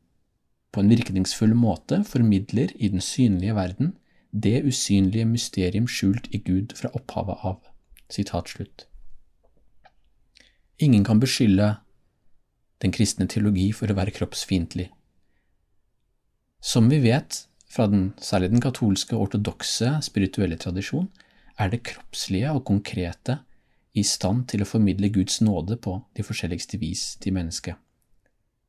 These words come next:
Ja, kanskje mer enn noe annet. Gud er gjennom inkarnasjonen nettopp en som viser seg villig til å senke seg ned, bøye seg ned til vår materielle virkelighet, og gjennom den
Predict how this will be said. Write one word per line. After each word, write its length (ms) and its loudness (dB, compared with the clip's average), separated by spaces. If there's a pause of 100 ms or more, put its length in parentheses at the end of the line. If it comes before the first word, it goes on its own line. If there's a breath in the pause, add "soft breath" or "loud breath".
(140)
Ja, 100 -6
kanskje 240 2
mer 180 4
enn 120 4
noe 260 4
annet. 380 0 (1120)
Gud 320 6
er 160 2
gjennom 420 4
inkarnasjonen 880 2
nettopp 540 -4 (340)
en 220 2
som 160 2
viser 280 2
seg 200 -2
villig 400 2
til 160 -6
å 60 -12 (420)
senke 440 0
seg 200 0
ned, 360 0
bøye 200 4
seg 180 2
ned 200 2
til 120 -2
vår 220 0
materielle 440 -2
virkelighet, 640 -6 (520)
og 100 4
gjennom 460 4
den 260 4